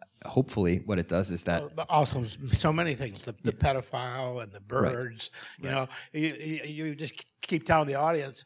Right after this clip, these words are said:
Speaker 2: you know, uh, here's the, he-, here's a traditional plot point. Here's a pedophile who's, who's creeping on these kids,
Speaker 1: Yes.
Speaker 2: and we're never gonna see him again.
Speaker 1: Right. Right. Sort of like
Speaker 2: Or, or, or, or did you, or did he come back in some version?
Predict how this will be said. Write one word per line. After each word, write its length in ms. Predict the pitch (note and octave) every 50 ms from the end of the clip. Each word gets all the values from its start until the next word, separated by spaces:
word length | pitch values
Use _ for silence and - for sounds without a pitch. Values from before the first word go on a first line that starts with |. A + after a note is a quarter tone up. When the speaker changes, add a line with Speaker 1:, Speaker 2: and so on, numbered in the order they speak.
| - - - - -
Speaker 2:
you 100 | - C3+
know, 300 | C3+ C3+ C3 C3+ C3 B2+ - - - - _ _ _ _ _ - - - - -
uh, 360 | - C3 B2 A#2 A2+ A#2+ A#2 -
here's 480 | C3 B2 G#2+ A#2 E3+ F#3 F#3 - - C3
the, 280 | E3 D3+ C3+ D3+ - _ -
he-, 360 | D#3+ - - - F#3 - -
here's 220 | - F3+ G#3+ G#3+ F#3+
a 60 | D#3
traditional 460 | - D#3 D3+ F3 F#3 D3+ E3+ D#3 D#3
plot 340 | - - - D3+ A#2+ - -
point. 220 | - A#2+ - - _ - -
Here's 200 | - E3 E3 C3
a 40 | C#3
pedophile 640 | - - F3 E3 D#3 - D#3+ D3+ D3 D3 C#3+ C3+ A2+
who's, 360 | C3 C3+ B2+ A2+ - - D3+ _ _ _ - E3 - - - - -
who's 220 | D3+ D3 D3+ C#3
creeping 460 | - - - F#3+ F3+ F3+ F3+ E3 D3+
on 180 | D3 D3+ D3 C#3+
these 160 | D3 C3+ -
kids, 400 | - - E3 C#3+ A#2 - - - - - -
Speaker 1:
Yes. 100 | - - - - -
Speaker 2:
and 160 | - F3 F#3+
we're 80 | F#3 G3
never 180 | F3+ E3+ F3+ F3+
gonna 180 | G3 F#3+ F#3+
see 120 | F3+ G#3 A3+
him 120 | C4+ G#3
again. 200 | C#3 A#2 A#2+ - _ _ _ _
Speaker 1:
Right. 120 | - - - - - - - - - - - -
Right. 140 | F2+ E2+ - _ _ -
Sort 160 | - - B2+ A2+
of 80 | G#2
like 160 | A2 G2+ F#2+ - - - -
Speaker 2:
Or, 160 | - E3 F3+
or, 260 | - F3+ F3 F3 F#3
or, 160 | E3 F3 E3 D#3
or 120 | E3 E3+
did 180 | D#3+ E3 D#3 D3+
you, 80 | E3+ -
or 120 | D3+ D#3 D#3
did 140 | D3 C#3 C#3+
he 80 | D#3+
come 200 | D3+ - C#3+ C3
back 280 | B2+ C#3+ C#3 C3+ A#2+ C3+
in 80 | C3
some 240 | - - B2+ B2+ B2
version? 380 | A#2+ B2 A#2+ A#2 G2+ G#2 G#2+